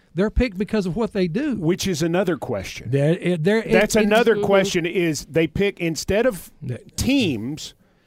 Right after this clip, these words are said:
Speaker 2: and they work as groups of seven. Occasionally a guy will take a week off or they'll move people in crews. But for the most part, for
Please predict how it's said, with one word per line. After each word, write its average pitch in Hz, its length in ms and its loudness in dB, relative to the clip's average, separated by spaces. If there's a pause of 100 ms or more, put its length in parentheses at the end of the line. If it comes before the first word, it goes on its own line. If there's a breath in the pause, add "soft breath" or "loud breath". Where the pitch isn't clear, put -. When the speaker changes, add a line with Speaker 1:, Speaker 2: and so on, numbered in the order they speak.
(320 soft breath)
Speaker 2:
and 151 160 0
they 160 120 2
work 165 380 0
as 175 140 -2
groups 160 360 -4
of 202 120 -6
seven. 151 400 -2
Occasionally 208 680 -2
a 170 60 -2
guy 156 260 0
will 156 160 -2
take 135 280 -6
a 120 40 -2
week 113 260 -4
off 170 320 0
or 143 80 -2
they'll 117 200 -2
move 147 340 -2
people 160 320 -4
in 135 140 -2
crews. 151 260 -4
But 185 200 -8
for 247 120 -4
the 240 80 -2
most 294 340 -2
part, 120 360 -4
for 156 320 -2